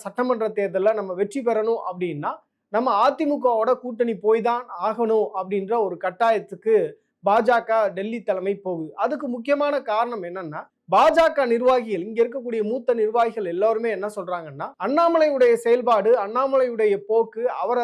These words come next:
தனித்து நீங்க வந்து முடிவெடுக்க விட்டீங்க அப்படின்னா, நிச்சயமா நம்ம வந்து ஒரு தொகுதியில கூட வெற்றி பெற முடியாது சட்டமன்றத்துல. So, நம்ம தனித்து போட்டியிடுவது அப்படின்றது உண்மையாகவே இந்த தேர்தல்ல நம்ம ஒரு ரிலவெண்டான ஒரு வாக்கு சதவீதத்தை ஏற்படுத்தக்கூடிய வகையிலோ, இல்ல வெற்றியை பெறக்கூடிய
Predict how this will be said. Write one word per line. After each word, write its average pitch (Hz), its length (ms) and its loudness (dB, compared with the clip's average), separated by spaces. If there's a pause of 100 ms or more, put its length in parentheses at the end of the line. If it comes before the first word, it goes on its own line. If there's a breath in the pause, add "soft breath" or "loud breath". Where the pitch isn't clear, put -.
(140)
தனித்து 294 400 -2
நீங்க 247 220 -2
வந்து 220 220 -4
முடிவெடுக்க 233 440 -2
விட்டீங்க 208 400 -2
அப்படின்னா, 165 360 -6 (380)
நிச்சயமா 269 460 0 (140)
நம்ம 220 180 0
வந்து 226 180 -2 (200)
ஒரு 240 180 4 (120)
தொகுதியில 269 440 2
கூட 226 180 2
வெற்றி 202 220 -4
பெற 214 180 2
முடியாது 175 380 0
சட்டமன்றத்துல. 170 640 -2 (240)
So, 247 140 2
நம்ம 233 140 2 (100)
தனித்து 294 320 2 (120)
போட்டியிடுவது 247 680 4
அப்படின்றது 202 460 0 (400)
உண்மையாகவே 269 520 4 (120)
இந்த 262 180 4 (140)
தேர்தல்ல 233 400 4
நம்ம 208 260 0 (240)
ஒரு 185 160 2
ரிலவெண்டான 247 640 2 (140)
ஒரு 196 100 2
வாக்கு 214 300 2
சதவீதத்தை 202 500 0 (120)
ஏற்படுத்தக்கூடிய 208 640 -2
வகையிலோ, 175 400 0
இல்ல 254 160 6
வெற்றியை 254 340 2
பெறக்கூடிய 196 400 -2